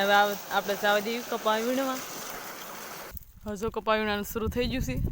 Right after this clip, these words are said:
અમારી બેન જલવા બેન પાણીને સાયો કરી દેશે ને એ પણ કપા વીણવા મળ્યા. અને હવે આપણે પણ કપા વીણવા મળ્યું.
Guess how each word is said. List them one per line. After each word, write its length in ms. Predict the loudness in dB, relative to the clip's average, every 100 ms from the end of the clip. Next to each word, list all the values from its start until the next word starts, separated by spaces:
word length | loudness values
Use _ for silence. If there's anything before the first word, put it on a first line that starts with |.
| -2 -4 -4 -2 0 0 0 -2 -6
અમારી 240 | -6 -2 0
બેન 140 | 0 0
જલવા 280 | 0 2 2
બેન 120 | 0 -4 -4 -4 -6 -6 -6 -4
પાણીને 320 | -2 -2 -2 -2
સાયો 240 | 0 0 -2
કરી 140 | -6 -6
દેશે 240 | -6 -8 -8 -8 -8 -10 -14 -16 -16 -18 -18 -16 -8
ને 80 | -6 -4
એ 20 |
પણ 160 | -6 -6
કપા 200 | -6 -2
વીણવા 220 | -2 -2 -2
મળ્યા. 220 | -4 -6 -12 -10 -10 -12 -14 -16 -18 -18 -20 -10 -8 -8 -10 -12 -10 -8 -2 0
અને 140 | 0 -2
હવે 200 | -4 -4
આપણે 640 | -8 -14 -8 -2 -2 -2 -6
પણ 160 | -8 -10 -12 -12
કપા 280 | -10 -8 -8 -12 -12
વીણવા 320 | -8 -6 -8 -8
મળ્યું. 220 | -10